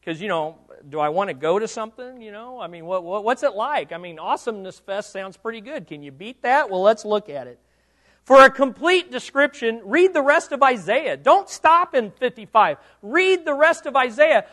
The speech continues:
Read the last four chapters of the Bible, Revelation nineteen through twenty-one. But for today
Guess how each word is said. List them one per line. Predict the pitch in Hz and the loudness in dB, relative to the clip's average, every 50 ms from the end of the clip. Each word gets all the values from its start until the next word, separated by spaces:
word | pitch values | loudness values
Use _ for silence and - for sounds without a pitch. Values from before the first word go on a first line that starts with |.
| _ _ _ | _ _ _
Read | 190 208 254 330 349 370 381 381 370 349 285 247 | -14 -6 -2 0 0 2 2 0 0 -2 4 4
the | 277 | 4
last | 262 247 254 285 302 311 330 311 - - - _ _ _ | 6 6 6 4 4 4 0 -2 -6 -12 -20 _ _ _
four | 302 302 320 330 320 320 302 | 4 8 8 8 8 8 4
chapters | - - - 311 285 277 277 294 285 - 277 254 240 190 | 0 -4 -4 2 4 4 4 4 2 -2 -8 -8 -8 -8
of | 247 262 - 233 262 254 233 190 | -10 0 4 4 4 4 6 4
the | 247 240 | 2 2
Bible, | 185 165 - 240 240 247 269 277 277 254 254 233 220 214 | 2 2 4 4 6 6 4 4 2 2 2 2 2 4
Revelation | 226 254 269 269 262 254 254 254 - - 226 220 220 | 4 4 4 2 0 0 -2 -4 -6 -12 -16 -12 -10
nineteen | 226 233 240 226 - - 240 233 220 | -10 -10 -10 -12 -14 -16 -16 -16 -18
through | - - 208 175 | -18 -20 -20 -18
twenty-one. | - 214 220 220 214 208 202 196 185 175 170 | -10 -6 -6 -4 -4 -4 -2 -2 -4 -2 -2
But | 196 214 - | -4 -6 -4
for | - 214 220 | -6 -8 -10
today | - - 226 226 233 226 190 165 151 143 139 135 - | -6 -4 -2 2 4 4 4 4 0 -2 -6 -10 -16